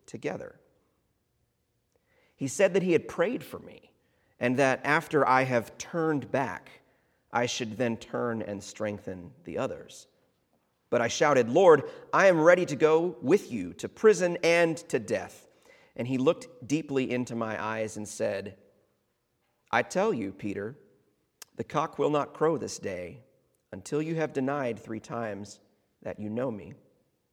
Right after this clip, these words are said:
I just stood there dumbfounded, not even knowing how to respond.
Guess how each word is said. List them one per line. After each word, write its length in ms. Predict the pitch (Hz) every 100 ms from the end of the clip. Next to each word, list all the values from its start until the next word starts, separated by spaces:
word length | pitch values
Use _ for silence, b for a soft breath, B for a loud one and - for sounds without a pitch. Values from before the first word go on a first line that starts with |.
| _ _ _ _ _ _ _
I 80 | 113
just 180 | 139 -
stood 280 | - 123 85
there 160 | 82
dumbfounded, 800 | 82 98 117 - - - - - _ _ _ _ _
not 240 | 101 113
even 260 | 117 107 104
knowing 480 | 107 110 98 95 - - -
how 180 | 110
to 60 | 110
respond. 640 | 107 - - 110 101 -